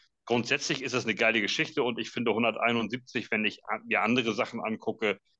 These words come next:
ähm, was Netflix zum Beispiel kostet, ähm, ist das auch absolut in Ordnung. Also, und ich möchte nicht wissen,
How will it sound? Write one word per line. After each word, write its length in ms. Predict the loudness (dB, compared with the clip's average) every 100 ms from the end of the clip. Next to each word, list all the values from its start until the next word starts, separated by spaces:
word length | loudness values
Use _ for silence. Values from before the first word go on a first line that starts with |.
| _ _
ähm, 220 | -4 -2 0
was 200 | -2 0
Netflix 480 | -2 0 -4 -4
zum 100 | -4
Beispiel 320 | -2 0 -2 -2
kostet, 440 | -2 -2 -6 -6 -6
ähm, 340 | -4 -4 -10 _ _ _ -14
ist 260 | -14 -6
das 240 | -4 -4 -2
auch 260 | -4 -4 _
absolut 420 | -16 -6 -6 -4
in 120 | -2
Ordnung. 460 | 0 0 0 -8 -6
Also, 320 | -6 -2 -4 -4 -4
und 100 | -2
ich 120 | -2
möchte 320 | -2 -2 -2
nicht 340 | 0 0 -2 -4
wissen, 420 | -2 0 -2